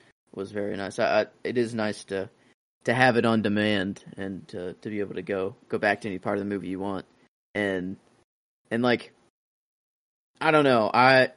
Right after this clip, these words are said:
I think, uh, we were talking about it with something, about something being brutal. Um, something just, oh, I think it might have been a trailer. I think we were just talking off mic about the, uh,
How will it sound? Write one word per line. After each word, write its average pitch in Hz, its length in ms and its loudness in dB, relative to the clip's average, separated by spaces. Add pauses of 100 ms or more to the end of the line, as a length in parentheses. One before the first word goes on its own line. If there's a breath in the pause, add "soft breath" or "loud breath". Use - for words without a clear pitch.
I 117 100 4
think, 131 320 -2 (240)
uh, 131 220 -14
we 160 160 -6
were 190 80 -4
talking 220 340 -4
about 127 180 0
it 107 80 -2
with 98 160 -8
something, 104 460 -10
about 120 220 -4
something 175 240 -6
being 147 260 -4
brutal. 87 680 -8 (600)
Um, 95 680 -4 (1500)
something 151 380 -8
just, 127 280 -8 (120)
oh, 165 140 6
I 165 100 6
think 214 220 -2
it 170 80 0
might 135 200 4
have 123 80 0
been 120 120 -2
a 104 80 0
trailer. 90 800 -6
I 120 100 2
think 165 200 -4
we 160 80 2
were 151 60 2
just 135 140 -2
talking 120 300 0
off 107 180 -4
mic 104 280 -6
about 95 360 -6 (400 soft breath)
the, 101 300 -2
uh, 82 240 -6